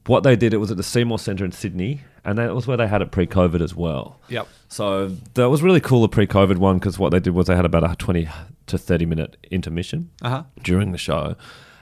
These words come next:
Speaker 1: And that was actually the best part of the show. Now the awards have grown to the point where there's so many awards that they just have to power through it.
Speaker 2: Yeah, it's a bit hard to herd all the cats back into the
Speaker 1: Totally. But look, it was a lot of fun. It's just great to get around everyone. Yeah, Night of Nights. Yes,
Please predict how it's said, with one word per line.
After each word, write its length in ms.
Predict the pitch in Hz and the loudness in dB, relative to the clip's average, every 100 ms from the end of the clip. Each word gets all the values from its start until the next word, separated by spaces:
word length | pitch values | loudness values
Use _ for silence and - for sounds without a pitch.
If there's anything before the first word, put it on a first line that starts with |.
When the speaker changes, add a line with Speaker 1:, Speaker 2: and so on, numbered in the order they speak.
| - | -4
Speaker 1:
And 680 | 90 92 92 90 87 87 - | 2 4 6 4 2 0 0
that 160 | 107 | 0
was 100 | 104 | 2
actually 220 | 95 - 85 | 0 -2 -6
the 60 | |
best 160 | 80 - | -6 -4
part 160 | - | -6
of 80 | - | -6
the 60 | - | -8
show. 340 | - - - - - - | -8 -8 -10 -14 -20 -12
Now 400 | - 117 113 110 | 2 6 8 8
the 120 | 104 107 | 8 6
awards 280 | 98 101 90 | 6 4 2
have 100 | - | 2
grown 220 | 95 92 | 4 4
to 60 | 87 | 2
the 80 | |
point 240 | 85 92 76 | -2 0 0
where 120 | 85 | 0
there's 180 | 85 85 | -2 -2
so 160 | - | -2
many 100 | 82 82 | -2 -2
awards 600 | 87 90 71 98 - - | 0 2 2 -2 -6 -12
that 140 | - - | -8 -4
they 100 | 85 | -4
just 160 | 85 | -6
have 120 | - - | -10 -10
to 80 | |
power 260 | - - - | -6 -6 -6
through 200 | - - | -8 -8
it. 80 | - - | -8 -8
Speaker 2:
Yeah, 380 | 110 110 95 90 - _ | -4 -2 -2 -6 -14 _
it's 100 | 101 | -16
a 20 | 110 | -12
bit 140 | 110 | -8
hard 220 | 104 98 | -6 -6
to 240 | 110 95 - | -6 -8 -6
herd 280 | 131 113 101 | -4 -2 -2
all 100 | 98 | -4
the 80 | 104 | -6
cats 280 | 113 107 - | -6 -6 -6
back 240 | 101 98 | -6 -6
into 200 | 104 - | -10 -10
the 240 | 104 101 - _ | -10 -12 -16 _
Speaker 1:
Totally. 500 | - 127 104 87 73 - - - | 4 6 6 4 -2 -10 -20 -2
But 140 | - 139 | 2 6
look, 180 | 170 175 | 6 6
it 60 | |
was 160 | 165 151 | 4 6
a 40 | |
lot 160 | 151 147 | 6 6
of 80 | 127 | 4
fun. 240 | 135 127 | 4 4
It's 140 | 107 110 | 2 -2
just 140 | 131 | -4
great 220 | 123 104 | 0 0
to 60 | 92 | 2
get 120 | 92 | 0
around 300 | 87 101 107 | 2 2 4
everyone. 480 | 104 107 110 127 131 - - | 2 4 4 2 -2 -10 -8
Yeah, 160 | 95 90 | -6 -6
Night 240 | 80 82 | -6 -8
of 100 | 82 | -6
Nights. 460 | 90 98 95 - - | -4 -4 -6 -12 -6
Yes, 480 | 95 98 95 - | 0 0 0 -8